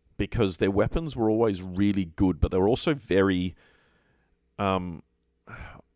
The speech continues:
average is the word that keeps coming to mind. I know that sounds really weird, but Eldar have this weird gap in their weapon profiles where it goes from, "We kill anti-infantry," to, "Oh my god, we have nukes."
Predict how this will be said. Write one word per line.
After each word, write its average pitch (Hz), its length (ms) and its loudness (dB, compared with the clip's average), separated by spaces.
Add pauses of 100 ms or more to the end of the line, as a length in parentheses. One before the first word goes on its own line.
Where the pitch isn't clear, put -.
average 135 420 0
is 120 100 0
the 117 100 2
word 104 220 6
that - 80 -6
keeps 101 180 -6
coming 92 180 -4
to 104 80 -4
mind. 95 320 0
I 90 80 -2
know 107 120 2
that 123 140 0
sounds 95 220 -2
really 90 120 -2
weird, 90 400 -2 (400)
but 107 100 6
Eldar 135 240 8
have 131 140 -4
this 107 160 -4
weird 98 340 0
gap 95 240 4
in 95 80 0
their 87 100 0
weapon 110 280 4
profiles 87 640 2
where 98 160 6
it 90 80 -4
goes 98 260 6
from, 90 300 -2 (280)
"We 131 140 6
kill 170 220 6
anti-infantry," 113 920 0
to, 101 360 6
"Oh 120 80 6
my 104 140 4
god, 95 260 4
we 92 80 0
have 90 160 -4
nukes." - 480 -2